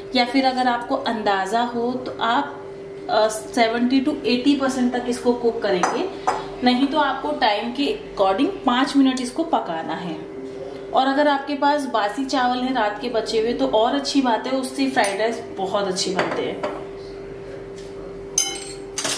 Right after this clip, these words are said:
इसको हम उबाल आने देंगे। सॉल्ट डाल के मैंने इसको चढ़ा दिया है।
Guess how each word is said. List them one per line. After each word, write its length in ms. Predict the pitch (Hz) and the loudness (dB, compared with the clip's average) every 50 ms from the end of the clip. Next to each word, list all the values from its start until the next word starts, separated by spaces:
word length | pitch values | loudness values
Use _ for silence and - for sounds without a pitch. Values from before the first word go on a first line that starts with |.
| - - - - - - - - - - - - - - - - - - - - - - - - - - - - - - - - - - - - - - - - | -4 -6 -6 -6 -6 -8 -10 -12 -14 -14 -12 -12 -12 -12 -12 -14 -14 -14 -14 -14 -14 -14 -14 -14 -14 -12 -12 -12 -14 -14 -14 -14 -14 -14 -14 -12 -12 -12 -12 -10
इसको 480 | - - - - - - 233 240 277 339 381 - - - - - - - - - - | -10 -10 -10 -10 -8 -6 -4 -2 -2 -2 -2 -4 -8 -10 -12 -12 -12 -12 -12 -10 -8
हम 120 | 208 202 202 | -6 -6 -4
उबाल 340 | 208 202 202 190 175 185 190 | -4 -4 0 0 0 0 0
आने 240 | 190 190 196 196 | -2 -2 -2 -4
देंगे। 600 | 196 196 196 196 196 240 302 440 - - - - - - - - - - - - - - - - - - - - - - - - - - - - - - - | -6 -6 -6 -6 -4 -4 -4 -4 -4 -6 -10 -10 -12 -12 -12 -12 -12 -12 -12 -12 -12 -12 -12 -12 -12 -12 -14 -14 -14 -14 -14 -14 -14 -14 -14 -14 -14 -14 -12
सॉल्ट 420 | - - - 220 190 196 202 208 | -12 -8 -4 -4 -2 -2 0 0
डाल 260 | 214 202 202 202 196 | 0 0 0 -2 -2
के 80 | - 262 | -2 0
मैंने 180 | 277 277 269 262 | 0 2 2 0
इसको 200 | - - - 262 | -2 -4 -6 -6
चढ़ा 320 | 254 247 233 220 214 208 | -4 -2 0 0 0 0
दिया 240 | 202 214 233 240 240 | -2 -2 -2 -2 0
है। 180 | 240 262 311 | 0 0 -2